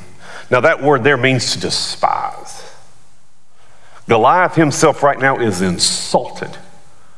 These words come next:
that a man of war from his youth is gonna be sent a kid who doesn't even have armor on. Now, you know that's insulting. But here's something that's even amazing.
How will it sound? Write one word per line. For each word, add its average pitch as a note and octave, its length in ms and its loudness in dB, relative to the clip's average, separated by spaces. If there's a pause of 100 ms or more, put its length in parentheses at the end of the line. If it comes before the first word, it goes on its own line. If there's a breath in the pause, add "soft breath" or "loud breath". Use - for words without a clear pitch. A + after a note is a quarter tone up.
(380 soft breath)
that A2+ 160 4
a G#2+ 40 4
man D3 340 4
of D3 140 0
war C3+ 200 6
from A2+ 180 2
his G#2 300 4
youth G#2 380 4
is A2+ 140 4
gonna A#2+ 200 4
be G#2+ 140 4
sent - 460 2
a G2+ 100 2
kid F#2 560 2 (540 loud breath)
who B2 100 4
doesn't A#2+ 260 4
even A2 180 0
have G#2+ 200 2
armor F#2+ 440 4
on. - 220 -6 (1400 soft breath)
Now, G2+ 60 2
you C#3 220 4
know B2 180 6
that's A2+ 280 2
insulting. - 520 -2 (2750 loud breath)
But C3 120 2
here's F3 220 4
something A2 160 2
that's A#2 180 4
even A#2 180 4
amazing. A#2 460 0